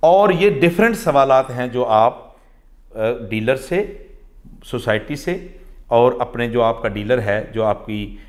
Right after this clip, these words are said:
मार्केट है, आप उससे ये पूछ सकते हैं। जब आप ये सारे इन्फॉर्मेशन जो मैंने अर्ज़ की हैं और बड़ी शॉर्ट की हैं, जब ये आप सारी इन्फॉर्मेशन गेन कर लेते हैं, फिर आप फैसला करें कि मैं इस प्लॉट को ख़रीद रहा हूँ या नहीं ख़रीद रहा।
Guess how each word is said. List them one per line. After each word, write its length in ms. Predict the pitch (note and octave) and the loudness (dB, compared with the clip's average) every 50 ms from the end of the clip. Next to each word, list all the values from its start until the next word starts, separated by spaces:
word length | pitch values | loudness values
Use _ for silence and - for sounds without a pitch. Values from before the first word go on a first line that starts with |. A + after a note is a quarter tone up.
| - - | -16 -4
मार्केट 380 | F#2+ G#2 A2+ A2+ A2 D#3 C3+ G#2 | 0 0 0 0 0 -6 -8 -6
है, 140 | G#2+ G2+ G2 | -6 -6 -6
आप 120 | G2+ G2+ - | -8 -10 -14
उससे 360 | G#2 - - B2 B2+ - - - - - - - - A2 | -16 -12 -12 -12 -12 -12 -16 -20 -20 -20 -20 -18 -10 -10
ये 60 | A2 | -10
पूछ 300 | G#2+ - A2 G2 E2+ - | -8 -8 -10 -10 -10 -10
सकते 240 | - - - - D#2+ | -14 -14 -14 -16 -16
हैं। 180 | D2 D#2 D#2+ - - - - - - - - - - - - - | -16 -16 -18 -20 -20 -20 -20 -20 -20 -20 -20 -20 -20 -20 -16 -2
जब 100 | - D#3 | 2 2
आप 440 | F3+ F#3 E3+ - E3 E3 E3+ F3+ F#3 | 2 2 2 2 4 4 4 4 4
ये 100 | F#3+ F#3+ | 2 2
सारे 500 | - - D#3 C#3+ E3 F#3 F#3 F#3 - - - | 4 4 4 4 4 4 2 2 -2 -4 -4
इन्फॉर्मेशन 560 | D3+ C#3+ C#3 D#3+ D#3 D#3+ E3 D#3+ D#3+ - E3 | -4 0 0 0 2 2 2 0 0 -2 0
जो 140 | C#3 D3 D3 | 2 2 2
मैंने 300 | C3 B2+ B2+ C3+ D3 - - | 2 2 0 0 -2 0 0
अर्ज़ 200 | D3 E3 D#3+ - | 0 0 0 -2
की 180 | - D3 B2+ A#2 | -6 -4 -4 -2
हैं 440 | A2 G#2+ G#2+ G#2+ G#2+ - - - - - - - - - | -2 -2 -4 -4 -8 -12 -20 -20 -20 -20 -20 -20 -20 0
और 260 | - A2 A#2 B2+ B2 | 2 4 4 4 4
बड़ी 160 | B2 B2 B2+ B2+ | 4 2 0 0
शॉर्ट 300 | B2+ - C3+ C#3 D#3 - | 0 2 2 2 2 0
की 200 | - - C3 A2 | -2 -4 -4 -4
हैं, 300 | G#2 G#2 G2+ - - G#2 | -4 -6 -8 -10 -10 0
जब 180 | A2 C3 C3+ C3+ | 0 0 0 0
ये 80 | C#3 D#3 | 0 0
आप 100 | D3+ D3 | 0 0
सारी 280 | - - C#3 C3 C#3+ F3+ | 0 0 0 2 2 2
इन्फॉर्मेशन 640 | F3+ F#3 F3 - - C#3+ C3 C3 A#2+ - A#2+ G#2+ | -2 -2 -6 -4 -4 -4 -4 -4 -6 -6 -8 -4
गेन 200 | G2 G#2 G#2+ A2+ | -2 -2 -4 -2
कर 160 | G#2+ G#2 G#2 | -2 -4 -2
लेते 280 | G#2+ A2 A2 - - A#2 | -2 -4 -6 -6 -6 -6
हैं, 360 | G#2 F#2+ F#2 G#2 - - - - - _ - - | -6 -6 -8 -12 -14 -20 -20 -20 -20 _ -20 -8
फिर 160 | - C#3 B2 | -4 0 2
आप 160 | A#2+ G#2+ G2 - | 2 2 2 0
फैसला 320 | A2 G2+ F#2+ - G#2 G2 | -4 -6 -6 -4 -6 -6
करें 320 | F#2+ - G2+ F#2 G2+ G#2 - - - - - - - - | -6 -6 -8 -8 -8 -10 -12 -16 -20 -20 -20 -20 -18 -8
कि 60 | - A2 | -6 -4
मैं 280 | G2+ G2 G2 G2 G#2 | -4 -4 -4 -6 -8
इस 80 | G#2 - | -10 -12
प्लॉट 380 | - - F#2+ F#2+ F#2 F#2 - | -10 -4 0 0 0 0 0
को 80 | - G2+ | -6 -10
ख़रीद 340 | - - - G2+ G#2 G#2 G2+ | -10 -8 -8 -6 -6 -2 0
रहा 240 | G#2+ G#2 - B2+ C3+ | 0 2 4 4 4
हूँ 360 | D3 E3+ F3+ - - - - - - - - - - - - | 6 4 2 2 -2 -10 -14 -18 -20 -20 -20 -20 -20 -18 -8
या 120 | A#2+ A2+ G#2 | -4 -4 -4
नहीं 320 | G2+ F#2+ F#2 E2+ F#2+ F2+ | -4 -4 -6 -8 -10 -12
ख़रीद 300 | - - E2+ D#2 D2 D2+ | -12 -12 -14 -14 -14 -14
रहा। 200 | E2 - - - | -14 -14 -16 -16